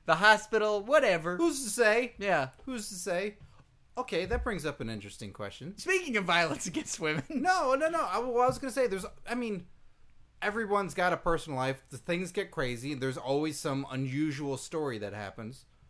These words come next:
Speaker 2: What is the next weird story we're gonna hear about in someone's home life? It doesn't have to be abuse.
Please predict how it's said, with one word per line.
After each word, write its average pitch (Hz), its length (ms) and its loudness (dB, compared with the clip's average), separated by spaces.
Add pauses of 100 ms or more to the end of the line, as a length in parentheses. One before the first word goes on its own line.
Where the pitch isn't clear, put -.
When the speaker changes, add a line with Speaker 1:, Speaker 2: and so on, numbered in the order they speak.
(260)
Speaker 2:
What 175 240 0
is 233 100 -4
the 240 160 2
next 196 460 -6
weird 175 800 -4
story 180 400 -4
we're 147 160 -6
gonna 147 160 -4
hear 143 160 -6
about 135 220 -2
in 120 60 -12
someone's 123 340 -8
home 143 200 -8
life? 104 200 -8
It 131 40 -10
doesn't 185 220 -4
have 175 160 0
to 165 60 -8
be 135 220 -4
abuse. 156 680 -6